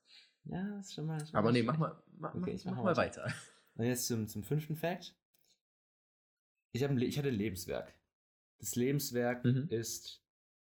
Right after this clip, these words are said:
Speaker 1: also das ist was, wo ich von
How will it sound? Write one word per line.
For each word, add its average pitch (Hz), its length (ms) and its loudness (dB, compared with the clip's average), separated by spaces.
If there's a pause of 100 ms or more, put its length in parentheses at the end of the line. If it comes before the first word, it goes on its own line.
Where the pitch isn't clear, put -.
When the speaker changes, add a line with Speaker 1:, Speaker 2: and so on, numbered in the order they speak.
(440)
Speaker 1:
also 120 120 0
das 123 180 0 (160)
ist 139 220 -2
was, - 380 -2 (200)
wo 110 400 0
ich 110 160 -8
von 98 420 -4